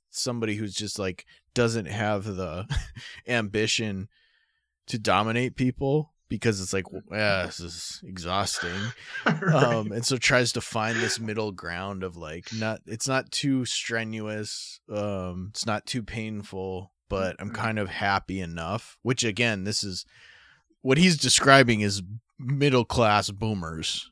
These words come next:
Speaker 1: uh,
Speaker 2: Mm-hmm.
Speaker 1: par excellence. Um, whereas,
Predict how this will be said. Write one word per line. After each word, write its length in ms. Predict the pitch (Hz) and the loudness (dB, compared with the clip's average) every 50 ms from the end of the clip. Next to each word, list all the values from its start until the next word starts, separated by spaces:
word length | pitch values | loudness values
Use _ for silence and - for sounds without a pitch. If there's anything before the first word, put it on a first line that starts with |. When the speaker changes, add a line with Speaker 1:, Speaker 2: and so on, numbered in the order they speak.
| _ _ - | _ _ 0
Speaker 1:
uh, 360 | 104 101 95 92 78 78 78 | 2 2 4 2 2 0 -2
Speaker 2:
Mm-hmm. 140 | 82 - - - | -4 -8 -2 2
Speaker 1:
par 240 | - - 123 117 101 | 6 8 10 10 10
excellence. 1000 | 90 90 - - 104 85 87 95 98 92 78 73 76 76 - - - - - - - | 8 6 2 0 -2 0 0 2 2 2 0 -2 -6 -6 -6 -6 -6 -8 -10 -8 -2
Um, 500 | - 104 107 101 95 90 82 80 87 107 - _ _ _ - - _ _ _ _ _ _ _ _ - | 0 0 2 2 0 -2 -4 -6 -8 -10 -12 _ _ _ -20 -20 _ _ _ _ _ _ _ _ -4
whereas, 720 | 135 120 135 131 123 117 107 110 104 101 101 95 - - | 0 4 4 4 6 4 4 2 0 0 -2 -4 -6 -8